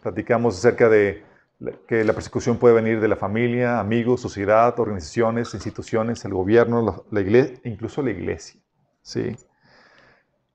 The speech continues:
Y que puede venir en forma de crítica, calumnia, burlas, insultos, discriminación, censura, acechanzas, demandas, despojo, cárcel y muerte. Terminamos con la incógnita,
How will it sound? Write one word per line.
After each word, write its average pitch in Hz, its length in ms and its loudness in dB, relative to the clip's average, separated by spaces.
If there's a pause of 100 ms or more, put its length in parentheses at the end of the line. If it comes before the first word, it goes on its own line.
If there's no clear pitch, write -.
(160)
Y 120 60 -6
que 113 100 2
puede 135 220 6
venir 143 160 0
en 143 80 2
forma 135 220 4
de 113 120 4
crítica, 135 640 2
calumnia, 147 920 2
burlas, 135 720 2
insultos, 139 640 0
discriminación, 113 1040 0
censura, 139 640 2
acechanzas, 131 840 0
demandas, 131 680 0
despojo, 127 800 0
cárcel 143 760 0
y 135 300 -4 (760)
muerte. 95 680 -6 (1300)
Terminamos 135 520 2
con 143 120 2
la 131 60 4
incógnita, 135 840 2